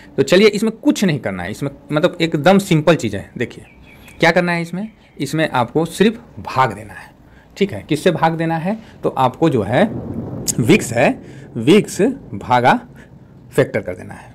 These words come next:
बस कुछ नहीं करना है इसमें। कुछ मतलब ऐसा महाभारत नहीं है कि जो आप नहीं समझ पाए। विक्स भागा फैक्टर, मतलब विक्स हो गया आपका जो भी है, अ, उन्नीस पॉइंट something जो भी है,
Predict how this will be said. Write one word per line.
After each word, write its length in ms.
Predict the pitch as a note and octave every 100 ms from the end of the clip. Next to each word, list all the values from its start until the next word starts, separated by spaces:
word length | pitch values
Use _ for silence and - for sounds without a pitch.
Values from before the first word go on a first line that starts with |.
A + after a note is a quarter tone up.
| -
बस 340 | - - - -
कुछ 260 | - B3 -
नहीं 140 | F#3+ A#2+
करना 200 | G2+ G2
है 240 | - -
इसमें। 160 | A#2+ C#3+
कुछ 240 | F3+ F3+
मतलब 260 | G3+ F#3 F3
ऐसा 140 | E3
महाभारत 400 | D#3+ D3+ D3 D#3+
नहीं 160 | D#3+ D3+
है 80 | D3
कि 120 | C#3+
जो 120 | C3+
आप 200 | B2+ B2+ -
नहीं 160 | A#2+ A2+
समझ 180 | G#2 F#2+
पाए। 200 | - - - -
विक्स 400 | A2 E3+ A3+ - - A2
भागा 260 | A#2+ B2 B3+ -
फैक्टर, 300 | A2+ - G2
मतलब 220 | B2 C3
विक्स 180 | E3 E3+
हो 60 |
गया 120 | E3 D#3+
आपका 160 | D3
जो 120 | D3+
भी 100 | D3+
है, 80 | D#3
अ, 420 | D#3+ - - -
उन्नीस 420 | B2+ B2+ C#3 D3 C#3+
पॉइंट 200 | C#3+ C#3
something 280 | C3+ D3+
जो 100 | C3+
भी 120 | C3+ F3
है, 240 | E3+ -